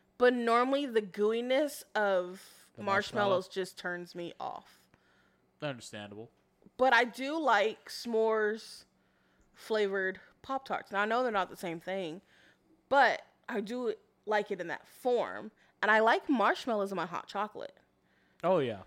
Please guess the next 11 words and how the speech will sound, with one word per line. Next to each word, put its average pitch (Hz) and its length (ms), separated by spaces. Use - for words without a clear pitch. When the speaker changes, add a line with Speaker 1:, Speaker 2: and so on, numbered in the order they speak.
Speaker 2:
Marshmallows 156 560
and 123 80
hot 131 240
chocolate 127 400
go 110 200
insanely 104 680
hard. 95 200
Speaker 1:
But 214 180
eating 226 300
marshmallows 208 480
alone, 185 680